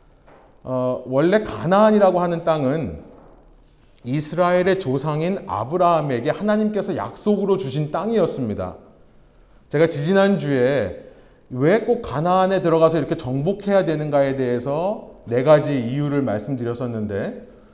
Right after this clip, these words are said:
이 가나안 정복에 대해서 왜 이렇게까지 해야 되는가 생각이 있으신 분들은 다시 한번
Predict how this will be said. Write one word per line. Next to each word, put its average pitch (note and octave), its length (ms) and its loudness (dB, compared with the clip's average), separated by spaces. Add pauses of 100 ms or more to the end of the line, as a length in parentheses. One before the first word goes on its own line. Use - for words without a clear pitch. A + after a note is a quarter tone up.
(200)
이 C#3 80 -6
가나안 E3 540 -2
정복에 D3+ 420 -2
대해서 D3+ 580 0 (460)
왜 D#3 160 2
이렇게까지 F3+ 520 2
해야 F#3+ 220 2
되는가 E3+ 380 2
생각이 F3 320 0
있으신 C#3+ 320 -4
분들은 C3+ 320 -2
다시 - 260 -8
한번 E3+ 540 0